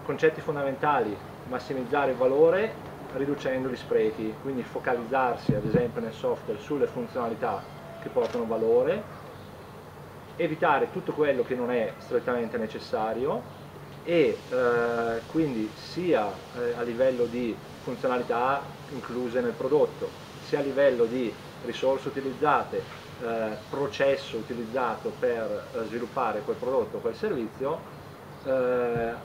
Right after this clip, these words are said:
utilizzare una serie di pratiche che ci permettono appunto di ottenere il massimo con il minimo. Quindi ad esempio fare piccoli passi, quindi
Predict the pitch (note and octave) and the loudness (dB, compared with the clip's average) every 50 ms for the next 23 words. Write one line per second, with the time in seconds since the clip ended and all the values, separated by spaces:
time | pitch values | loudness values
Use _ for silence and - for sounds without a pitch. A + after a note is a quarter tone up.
0 | - - - - - C3 B2+ B2 D#3+ C#3 B2 B2 A#2+ - - D#3 D3 B2+ C#3 D#3+ | -12 -14 -10 -6 -4 -4 0 2 2 2 2 2 -2 0 2 2 2 2 2 -2
1 | - E3 C#3+ B2 A#2 - - B2+ - F3 G#3 A#3+ - - - - - - - C#3+ | 0 2 2 2 2 0 -4 -4 -2 -2 -2 -2 -6 -8 -14 -16 -14 -6 -6 -6
2 | - - C3+ - D#3 F3 G3 D3+ C3 B2 - - D#3+ E3+ G3 - - - C3+ B2+ | -4 -4 0 0 0 2 4 4 4 2 2 2 0 2 2 0 -2 -2 -6 -2
3 | B2+ E3 C#3+ B2 A#2+ A2+ G#2 - - - - - - D#3 C#3+ - E3 D#3 D3+ D#3 | -2 -2 -2 0 -2 -2 -4 -6 -10 -16 -16 -4 -2 -2 2 2 2 4 4 4
4 | F#3 G3 E3+ B2+ A#2+ A#2+ - D#3+ D#3+ D#3 D3+ C3+ B2 A#2+ A2+ A2 G#2 G#2 G#2+ G2+ | 2 2 2 2 0 0 2 2 2 2 2 0 -2 -2 -2 -2 -4 -4 -4 -4
5 | G#2 G#2+ G#2+ - - - - - - - - - - - - E3+ F3 D#3 B2+ G#2+ | -4 -6 -6 -8 -12 -16 -16 -16 -16 -16 -16 -16 -16 -8 -2 2 2 2 2 0
6 | G2+ F#2 - - - B2+ B2+ B2+ A#2 C#3 C#3 C3 A#2+ G#2+ - G#2 G2 - - - | -4 -4 -6 -6 -6 0 0 0 2 2 2 2 2 0 -2 -2 -2 -2 -4 -12
7 | - - - C#3 C#3+ D#3 - - D3 - - C#3+ C3+ - D3 D3 D#3 D3+ - - | -14 -4 -2 2 2 2 2 2 -2 0 0 0 2 4 4 4 4 4 0 -6
8 | - G#2+ G2 - - - - - - - - - C#3 C#3 B2 A2 G#2 | -6 -8 -8 -8 -12 -16 -16 -16 -16 -16 -6 -2 -2 -2 0 -2 -4